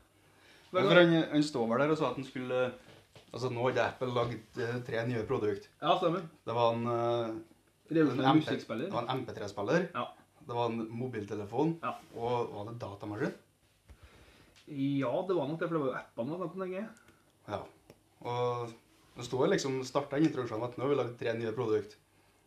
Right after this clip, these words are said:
Speaker 2: Og snakker litt om det. Og så, ja, men du, kødda. Det,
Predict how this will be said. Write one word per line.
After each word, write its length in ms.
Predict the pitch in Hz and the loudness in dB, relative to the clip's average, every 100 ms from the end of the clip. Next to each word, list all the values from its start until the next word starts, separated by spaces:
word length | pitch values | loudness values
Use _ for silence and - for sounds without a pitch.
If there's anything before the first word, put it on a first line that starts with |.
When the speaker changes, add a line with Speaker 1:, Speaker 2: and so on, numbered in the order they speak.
| _ _ | _ _
Speaker 2:
Og 80 | 117 | -8
snakker 240 | 120 123 117 | -4 -4 -4
litt 140 | 110 | -4
om 100 | 107 | -4
det. 120 | 107 104 _ _ 110 | -6 -8 _ _ -4
Og 60 | |
så, 120 | 127 131 127 - _ _ - _ _ | 0 2 0 -8 _ _ -20 _ _
ja, 60 | - | -4
men 100 | 139 | 2
du, 120 | 151 - - _ - | 2 2 -4 _ -6
kødda. 300 | 127 117 117 139 - _ _ | -4 0 2 2 -4 _ _
Det, 120 | 120 | -4